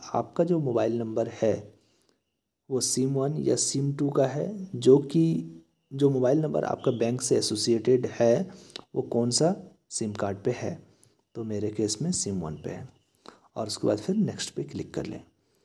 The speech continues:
उसके बाद फिर यहाँ पर आपको अलाउ का मैसेज आएगा कि इसको अलाउ कीजिए कि आपको मैसेज सेंड करना चाहता है।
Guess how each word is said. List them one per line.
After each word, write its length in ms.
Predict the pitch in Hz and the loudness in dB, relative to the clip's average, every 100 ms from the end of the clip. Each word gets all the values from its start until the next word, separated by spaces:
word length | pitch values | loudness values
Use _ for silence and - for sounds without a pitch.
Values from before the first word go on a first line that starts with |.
| _ _ _ | _ _ _
उसके 180 | 123 - | -4 2
बाद 160 | 160 151 | 4 4
फिर 220 | - 180 | 2 0
यहाँ 240 | 120 110 | 0 -2
पर 140 | 110 107 | -2 -2
आपको 240 | 101 123 | -2 -2
अलाउ 320 | - 101 104 | 0 2 0
का 120 | 110 107 | -2 -4
मैसेज 320 | 98 - 110 | -2 2 4
आएगा 240 | 104 107 | 2 0
कि 160 | 107 160 | -4 -6
इसको 240 | - - | -6 -2
अलाउ 260 | 87 95 104 | -2 0 -2
कीजिए 400 | 104 113 123 160 - _ _ _ _ _ _ | -6 -8 -6 -8 -14 _ _ _ _ _ _
कि 120 | 107 | -6
आपको 280 | 92 - 117 | -6 -6 -4
मैसेज 320 | 95 92 95 | -2 -2 -4
सेंड 320 | - 98 98 | -4 -4 -4
करना 300 | 98 95 87 | -4 -4 -6
चाहता 340 | 92 - - 101 | -8 -10 -12 -14
है। 220 | - | -14